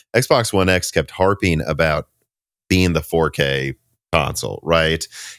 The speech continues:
To the point that they had some games that insisted would run on native four K on the Xbox One X, but then they ran at a lower frame rate on average than the P S four Pro. And,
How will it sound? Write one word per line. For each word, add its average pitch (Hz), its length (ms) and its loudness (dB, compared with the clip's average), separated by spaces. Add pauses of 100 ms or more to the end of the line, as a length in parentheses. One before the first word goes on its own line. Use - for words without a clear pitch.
To 131 100 4
the 131 80 4
point 214 380 2
that 101 400 4
they 113 120 4
had 131 220 0
some 120 260 2
games 90 720 2
that 98 240 0
insisted 95 640 0
would 87 180 0
run 90 260 2
on 80 300 0 (380)
native 95 420 2
four 92 260 2
K 95 220 0
on 82 140 0
the 80 240 0
Xbox 82 500 -2
One 76 180 0
X, 101 320 0
but 87 120 -4
then 110 100 2
they 123 80 4
ran 110 160 2
at 107 100 2
a 98 60 2
lower 117 380 2
frame 131 340 -2
rate 80 160 2
on 80 160 0
average 80 300 0
than 87 100 -6
the 82 80 -2
P 90 140 -4
S 85 120 0
four 78 220 -6
Pro. 101 400 -2 (400)
And, 90 540 2